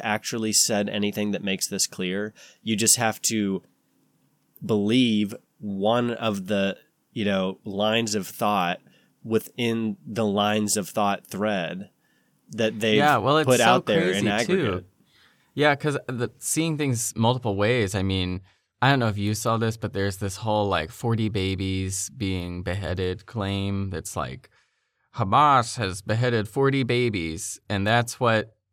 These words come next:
Speaker 2: Netanyahu has come out and said, and he's like, you know, using it as like, "Look at how atrocious this is." And then other people are, I mean,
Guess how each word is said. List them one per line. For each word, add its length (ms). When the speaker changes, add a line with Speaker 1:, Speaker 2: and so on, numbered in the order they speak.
Speaker 2:
Netanyahu 720
has 140
come 180
out 240
and 160
said, 380
and 160
he's 280
like, 440
you 180
know, 240
using 440
it 160
as 260
like, 240
"Look 200
at 80
how 240
atrocious 480
this 240
is." 320
And 120
then 160
other 200
people 800
are, 280
I 180
mean, 180